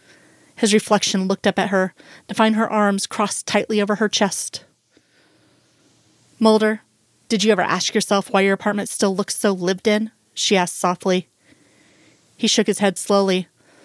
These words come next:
Scully uncrossed her arms and entered the bathroom, moving behind him slightly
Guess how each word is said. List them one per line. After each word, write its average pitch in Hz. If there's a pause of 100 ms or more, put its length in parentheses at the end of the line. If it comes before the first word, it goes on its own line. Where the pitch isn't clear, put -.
(260)
Scully 220
uncrossed 208
her 214
arms 202
and 202
entered 196
the 202
bathroom, 190 (540)
moving 233
behind 220
him 185
slightly 202